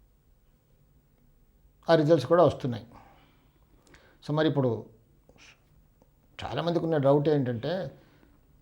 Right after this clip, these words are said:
జ్యోతిష్ శాస్త్రాన్ని నమ్మాలా లేకపోతే వాస్తు శాస్త్రాన్ని నమ్మాలా? సింపుల్గా చెప్పాలంటే రెండు నమ్మాలి, రెండు శాస్త్రాలే. మరి జ్యోతిష్ శాస్త్రం మొత్తం మన లైఫ్ అంతా చెప్పేస్తుంది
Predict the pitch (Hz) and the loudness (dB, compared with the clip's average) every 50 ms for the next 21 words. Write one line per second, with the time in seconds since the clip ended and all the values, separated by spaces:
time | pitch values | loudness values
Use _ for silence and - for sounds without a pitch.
0 | _ _ _ _ _ - 98 107 123 135 160 160 190 202 190 - 185 175 180 175 | _ _ _ _ _ -16 -10 -4 -2 -2 -2 0 -2 -4 0 4 6 6 6 6
1 | 180 185 180 175 165 156 156 160 160 156 151 147 147 175 233 254 220 190 156 139 | 6 4 4 4 2 0 0 2 4 4 6 6 6 4 4 2 2 0 2 0
2 | 175 180 175 151 139 139 143 139 - 147 - 147 131 123 113 123 151 180 185 160 | -2 -2 0 2 2 2 2 0 -2 -4 -4 -2 -4 -4 -4 -6 -8 -8 -6 -6
3 | 123 113 107 101 101 104 101 - _ - - - - _ _ _ _ _ _ _ | -8 -8 -8 -10 -12 -14 -16 -18 _ -20 -20 -20 -20 _ _ _ _ _ _ _
4 | _ _ _ _ _ _ _ _ _ _ _ _ _ _ _ _ _ _ _ _ | _ _ _ _ _ _ _ _ _ _ _ _ _ _ _ _ _ _ _ _
5 | _ _ _ _ _ _ _ - - 113 113 117 151 156 160 160 156 160 151 165 | _ _ _ _ _ _ _ -14 -12 -8 -4 -2 0 2 2 4 4 4 4 2
6 | 170 180 185 190 160 143 143 156 165 165 156 143 135 113 113 107 104 110 127 147 | 0 0 2 2 2 2 2 0 0 0 0 0 0 -2 -2 -6 -8 -8 -10 -6
7 | - 151 139 127 - 143 135 123 107 - - - - - - - - - _ _ | -6 -6 -6 -6 -6 -8 -8 -8 -8 -10 -14 -20 -20 -20 -20 -20 -20 -20 _ _
8 | _ _ _ _ _ _ _ _ _ _ _ _ _ _ _ _ _ _ _ _ | _ _ _ _ _ _ _ _ _ _ _ _ _ _ _ _ _ _ _ _
9 | _ _ _ - - - _ - 170 156 107 95 110 123 120 - 175 139 - 175 | _ _ _ -20 -20 -20 _ -8 -6 -6 -6 -6 -6 -6 -6 -6 -4 0 4 4
10 | 170 165 165 175 175 175 156 143 135 - 165 165 160 156 143 131 135 143 143 147 | 4 4 4 2 2 2 2 0 0 0 -2 -2 0 0 0 0 0 0 0 -2
11 | 160 147 156 143 143 135 - 143 139 - - - 139 131 | -2 -2 -2 0 0 -2 -2 -4 -4 -4 -6 -8 -8 -6